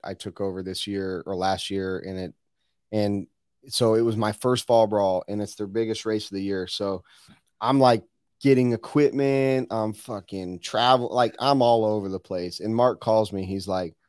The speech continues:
"Hey, bro, you got a minute?" I'm like, "Yeah, I'm driving.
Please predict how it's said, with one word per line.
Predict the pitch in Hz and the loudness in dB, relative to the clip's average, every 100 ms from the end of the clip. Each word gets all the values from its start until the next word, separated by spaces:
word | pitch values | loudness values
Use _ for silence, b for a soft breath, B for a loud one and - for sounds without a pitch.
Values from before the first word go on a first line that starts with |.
| _ _ _ | _ _ _
"Hey, | 214 | 0
bro, | 160 160 | 4 6
you | 185 | 6
got | 160 165 | 4 2
a | |
minute?" | 185 220 240 - | 2 -2 -4 -8
I'm | - 110 | -8 -6
like, | 110 107 | -4 -4
"Yeah, | 123 95 80 _ _ _ _ _ _ _ - | -4 -6 -8 _ _ _ _ _ _ _ -8
I'm | 107 | 0
driving. | 107 101 98 104 104 | 2 2 0 -6 -10